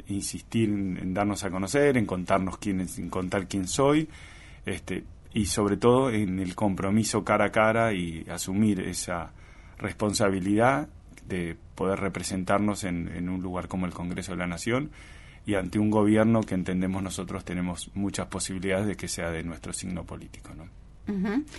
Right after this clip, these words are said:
Speaker 2: En relación a, a, por ahí al tema de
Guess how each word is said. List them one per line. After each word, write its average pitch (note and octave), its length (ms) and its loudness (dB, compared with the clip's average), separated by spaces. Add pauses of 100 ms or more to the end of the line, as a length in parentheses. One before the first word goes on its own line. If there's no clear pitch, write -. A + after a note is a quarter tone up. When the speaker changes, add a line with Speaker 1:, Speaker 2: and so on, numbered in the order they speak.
(240)
Speaker 2:
En G#3 180 2
relación A#3 520 4
a, G3 340 8
a, F#3 240 4 (280)
por F#3 140 4
ahí F#3+ 180 4
al G3 140 6
tema G#3 320 4
de G3 320 4